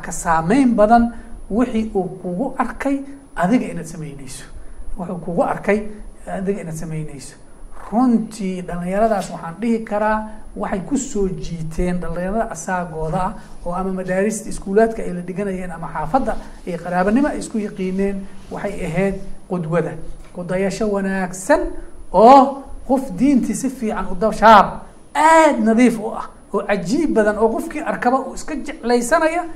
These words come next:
inuu siduu saanta u qaadaba uu la qaado. Taasne waxaan rab-, waxaan jeclaan lahaa inaan tusaalo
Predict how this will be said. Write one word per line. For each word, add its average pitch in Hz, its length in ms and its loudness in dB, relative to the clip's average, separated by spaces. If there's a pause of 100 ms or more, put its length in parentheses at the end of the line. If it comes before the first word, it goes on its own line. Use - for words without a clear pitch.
(200)
inuu 262 180 2
siduu 226 340 -2
saanta 226 340 0
u 208 60 -6
qaadaba 196 520 0
uu 175 80 -6
la 185 120 -4
qaado. 151 340 -6 (400)
Taasne 208 580 2 (420)
waxaan 202 360 4
rab-, 190 200 2
waxaan 175 200 -4
jeclaan 196 340 0
lahaa 196 260 4 (460)
inaan 196 300 -4
tusaalo 175 720 0